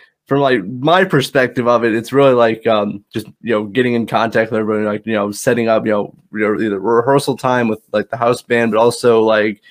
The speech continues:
you don't really know exactly what people are gonna go with. I hope there's no, like,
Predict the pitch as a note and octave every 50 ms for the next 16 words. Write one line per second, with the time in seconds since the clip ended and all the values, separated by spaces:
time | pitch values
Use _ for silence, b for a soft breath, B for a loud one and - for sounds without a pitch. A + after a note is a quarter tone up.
0 | b b b C3+ E3 F#3+ E3+ E3+ E3 D#3 C#3 D3 D3+ D3 B2 G#2+ B2 A#2+ B2 C3
1 | - - C#3+ B2+ B2+ B2+ B2 - _ - - B2+ A2+ - C3 B2 B2 B2 A#2+ A2+
2 | B2 B2+ B2+ B2+ B2+ C3 B2+ - - A#2+ A#2+ A#2+ B B B B - D3+ F3+ -
3 | - E3 D3 B2 C#3+ D3 D3 C#3+ C#3 C3+ C3 B2 B2 A#2+ G#2+ - -